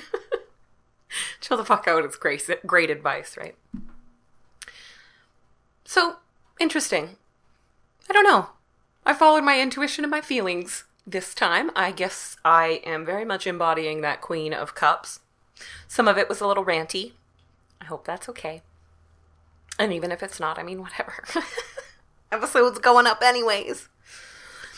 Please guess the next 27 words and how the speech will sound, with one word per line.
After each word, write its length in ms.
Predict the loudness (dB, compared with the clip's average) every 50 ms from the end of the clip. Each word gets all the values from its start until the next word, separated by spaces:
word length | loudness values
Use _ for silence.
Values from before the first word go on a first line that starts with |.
| -20 -20 -20 _ -20 -16 -4
So 200 | 0 2 4 4
thank 220 | 4 2 2 0
you 80 | -4 0
so 160 | 0 2 2
much 220 | 2 2 0 0 -4
for 500 | -6 0 4 6 8 8 8 6 4 -2 -10 -10
tuning 460 | -8 -6 -4 -4 -4 -4 -4 -6 -6 -6 -4
into 800 | -2 -2 -2 -2 -4 -4 -4 -4 -2 -2 0 2 4 2 2 2 -2 -12 -20 -20 -20 -20 _ _ _ _ -8
the 100 | -8 -2
Fat 320 | 2 4 4 4 2 0
Feminist 480 | -8 -8 -6 -6 -8 -8 -10 -12 -16 -18 _ _
Witch 340 | -8 -8 -8 -6 -8 -10 -12 -12 _ _
today. 520 | -12 -8 -8 -8 -6 -6 -6 -6 -6 -8 -12 -16 -20 -20 -20 -20 _ _ _ _ _ _ _ _ _ _ _ _ _ _ _ _ _ _ _ _ _ _ _ _ _ _ _ _ _ _ _ _ _ _ _ _ _ _ _ _ _ _ _ _ _ _ _ _ _ _ _ _ _ _ _ _ _ _ _ _ _ _ _ _ _ _ _ _ _ _ _ _ _ _ _ -20 -20 _ _ _ _ -20 -20 -14 -10 -8
If 120 | -8 -6
you 100 | -2 2
want 200 | 4 4 4 2
to 200 | 0 -4 -4 -4
check 240 | -2 0 0 2 2
out 180 | 2 0 0 0
your 100 | -2 -4
tarot 360 | -2 0 2 2 2 2 2
scope, 320 | 0 2 2 2 2 0 -4
including 680 | -8 -8 -6 -6 -4 -4 -2 0 0 0 0 0 -2
photographs 680 | -4 -6 -4 0 0 2 2 4 4 6 6 6 4 0
of 160 | -6 -8 -6 -6
the 60 | -6
cards 540 | 2 6 8 8 8 8 4 -2 -10 -18